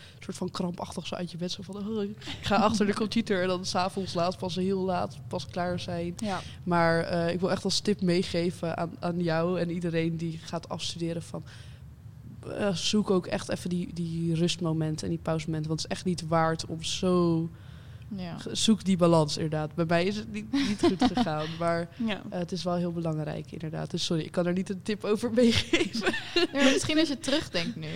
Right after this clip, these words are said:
Speaker 3: dat je denkt
Speaker 1: Ja.
Speaker 3: van, "Oh, oké, toen had ik bijvoorbeeld dit kunnen doen."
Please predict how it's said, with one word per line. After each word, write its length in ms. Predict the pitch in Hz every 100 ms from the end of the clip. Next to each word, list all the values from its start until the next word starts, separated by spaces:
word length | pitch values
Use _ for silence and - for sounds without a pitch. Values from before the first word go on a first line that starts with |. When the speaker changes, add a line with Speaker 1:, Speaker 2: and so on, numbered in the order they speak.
| 175
Speaker 3:
dat 140 | 190 -
je 60 |
denkt 160 | 233 233
Speaker 1:
Ja. 240 | 196 180 180
Speaker 3:
van, 100 | 240
"Oh, 160 | 190
oké, 240 | 196 190 190
toen 360 | - 214 220 214
had 180 | 214 196
ik 120 | 190
bijvoorbeeld 440 | 190 - 180 180 185
dit 160 | 175
kunnen 260 | - 165 -
doen." 340 | - - -